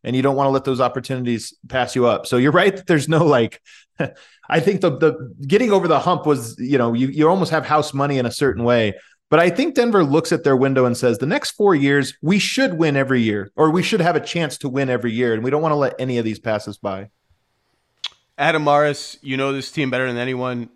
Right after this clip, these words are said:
Speaker 2: Um, it has been a joy to watch, mostly from afar, but briefly up close in Denver, maybe again this year,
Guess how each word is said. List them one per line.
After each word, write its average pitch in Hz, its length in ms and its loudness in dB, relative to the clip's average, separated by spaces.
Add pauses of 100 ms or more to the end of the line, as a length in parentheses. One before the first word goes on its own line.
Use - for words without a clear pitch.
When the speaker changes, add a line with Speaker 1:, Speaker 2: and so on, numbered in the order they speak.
Speaker 2:
Um, 117 300 -4
it 143 160 -6
has 127 140 -4
been 131 160 -4
a 117 80 -4
joy 131 380 0
to 139 140 -10
watch, 123 460 -4
mostly 151 340 -2
from 135 220 -6
afar, 123 360 -2
but 117 340 -10
briefly 131 360 -4
up 113 140 -4
close 120 460 -8 (100)
in 120 140 -10
Denver, 120 280 -6
maybe 120 280 -6
again 117 260 -6
this 113 220 -8
year, 113 260 -10